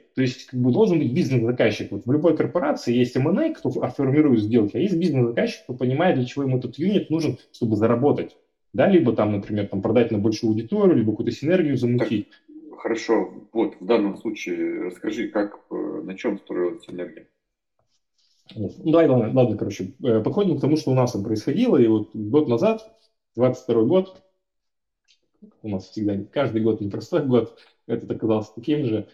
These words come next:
Speaker 1: Вот, и я понял, как бы, какого, э, с-, э, стратега нам надо искать.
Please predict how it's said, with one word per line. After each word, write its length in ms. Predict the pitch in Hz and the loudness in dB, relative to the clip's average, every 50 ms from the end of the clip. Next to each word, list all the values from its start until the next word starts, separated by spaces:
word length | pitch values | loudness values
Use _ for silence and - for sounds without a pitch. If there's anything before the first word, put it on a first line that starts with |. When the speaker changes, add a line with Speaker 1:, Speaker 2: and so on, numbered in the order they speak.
| _ _ _ _ | _ _ _ _
Speaker 1:
Вот, 200 | - 110 104 98 98 | -6 -4 -2 0 0
и 80 | 110 | 2
я 220 | 131 160 190 214 202 | 4 4 4 4 2
понял, 460 | - - 170 185 180 135 120 104 - _ _ | 2 0 0 0 2 0 -2 -4 -6 _ _
как 140 | - - 110 | -12 -8 -6
бы, 80 | 107 104 | -6 -6
какого, 360 | - - - 147 151 151 127 | -6 -4 0 2 4 6 6
э, 200 | 113 107 110 110 | 4 4 2 0
с-, 100 | 104 - - | -2 -4 -6
э, 220 | 131 113 101 101 98 | -6 -4 -2 -2 -2
стратега 380 | - 123 120 120 160 151 131 | -2 -2 -2 2 2 2 2
нам 120 | 120 117 113 | 2 0 0
надо 180 | 120 120 110 | 0 0 0
искать. 400 | 104 - - - 90 87 - _ | -2 -4 -4 -6 -8 -8 -8 _